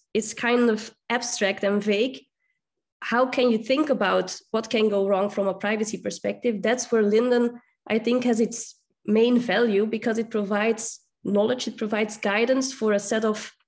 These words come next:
uh, threat categories, which are basically the acronym Linden. So it's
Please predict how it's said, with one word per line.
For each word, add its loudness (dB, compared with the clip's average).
uh, 0
threat -4
categories, 0
which -4
are 0
basically 0
the 0
acronym 0
Linden. 0
So -6
it's -6